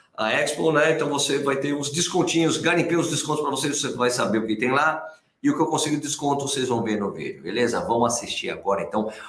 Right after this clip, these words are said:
Shop Tour do Café e Corrida, Corrida no Ar,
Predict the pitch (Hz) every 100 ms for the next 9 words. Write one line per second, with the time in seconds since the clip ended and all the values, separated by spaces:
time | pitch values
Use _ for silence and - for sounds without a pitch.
0 | - - _ - 190 185 156 151 147 143
1 | 147 - - _ _ _ _ _ _ _
2 | _ _ _ _ _ 101 101 - - -
3 | 80 78 76 - _ _ _ _ 82 78
4 | 73 73 73